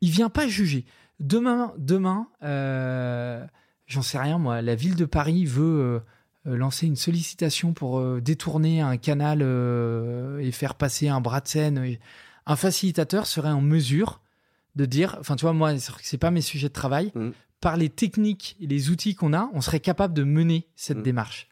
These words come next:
Speaker 2: Ok.
Speaker 1: Voilà. Parce que, euh, on est capable d'avancer étape par étape dans les grandes étapes de démarche participative. Et le job du facilitateur, c'est, c'est,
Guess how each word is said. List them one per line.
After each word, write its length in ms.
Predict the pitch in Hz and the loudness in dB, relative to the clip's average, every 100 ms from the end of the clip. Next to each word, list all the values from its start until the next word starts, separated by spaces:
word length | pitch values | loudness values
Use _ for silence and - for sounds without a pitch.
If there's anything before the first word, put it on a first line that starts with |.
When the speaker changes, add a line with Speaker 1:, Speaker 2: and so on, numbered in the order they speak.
| _ | _
Speaker 2:
Ok. 60 | 120 | 0
Speaker 1:
Voilà. 180 | 127 104 - - _ _ | 0 0 -4 -20 _ _
Parce 220 | - 147 - | -2 -2 2
que, 320 | 190 226 254 | 2 2 0
euh, 240 | 143 135 127 | -2 -2 -4
on 160 | 151 135 | -2 -2
est 60 | |
capable 500 | 131 147 156 175 160 - _ _ _ | -2 -2 0 -2 -2 -6 _ _ _
d'avancer 640 | 131 160 151 156 - 147 147 | 0 0 2 0 0 -2 -2
étape 280 | 143 156 139 | -2 -2 -2
par 160 | 143 | -2
étape 240 | 127 131 139 | 0 0 0
dans 80 | 135 | 0
les 120 | 127 | 0
grandes 340 | 131 165 165 | 2 2 2
étapes 340 | 147 143 147 139 | 0 0 -2 -2
de 80 | |
démarche 400 | 123 131 131 127 | -2 0 0 -2
participative. 760 | - 127 - - 131 117 - 165 - - _ | -4 -8 -8 -14 -6 -6 -4 -6 -6 -20 _
Et 40 | 135 | -2
le 120 | 127 | 0
job 220 | 123 190 | 2 0
du 100 | 170 | 0
facilitateur, 640 | 139 143 - 127 131 175 180 | -4 -4 -6 -6 -6 -4 -6
c'est, 180 | - 143 | -8 -12
c'est, 380 | - - 120 | -12 -8 -6